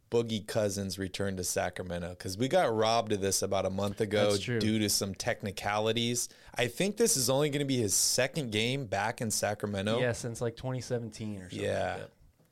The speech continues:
Speaker 2: that. Um, yeah, just they, they better be ready 'cause
Speaker 1: He's been
Speaker 2: he's,
Speaker 1: playing
Speaker 2: he's coming
Speaker 1: really well.
Speaker 2: he, he's coming for, for blood. That's for sure.
Speaker 1: He really is here.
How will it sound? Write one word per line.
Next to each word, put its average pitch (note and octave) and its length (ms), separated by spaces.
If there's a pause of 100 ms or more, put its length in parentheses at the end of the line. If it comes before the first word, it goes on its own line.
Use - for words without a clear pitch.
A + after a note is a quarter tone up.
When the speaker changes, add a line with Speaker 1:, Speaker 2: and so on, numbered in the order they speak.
(140)
Speaker 2:
that. A#2 80
Um, G#2 460 (240)
yeah, A2+ 240 (380)
just - 320 (760)
they, B2+ 160
they B2+ 220
better D3+ 200
be C#3+ 120
ready B2 300
'cause G#2+ 140
Speaker 1:
He's F#3 200
been D3 180
Speaker 2:
he's, - 80 (300)
Speaker 1:
playing F2 40
Speaker 2:
he's D#3+ 200
coming E3+ 600
Speaker 1:
really G#2+ 300
well. F#2 280 (200)
Speaker 2:
he, C3+ 60 (180)
he's C3+ 220
coming C3 400
for, A2 560
for A#2+ 100
blood. G#2 380 (260)
That's A2+ 200
for G#2 120
sure. - 260 (1040)
Speaker 1:
He A#2+ 120
really A2 320
is G#2+ 200
here. F#2+ 300